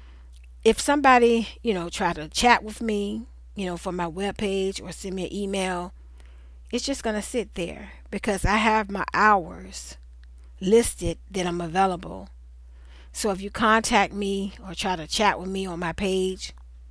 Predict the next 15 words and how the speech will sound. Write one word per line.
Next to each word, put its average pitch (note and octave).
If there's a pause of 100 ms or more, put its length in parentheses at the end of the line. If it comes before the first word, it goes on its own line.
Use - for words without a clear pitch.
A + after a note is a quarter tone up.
(680)
saying G3+
you G3+
need F#3+
prayer, F#3+ (340)
it's A#3
just A#3
gonna G3+
sit -
there -
because -
that's G#3+
my F#3
boundary. E3 (880)
All F3
right? E3+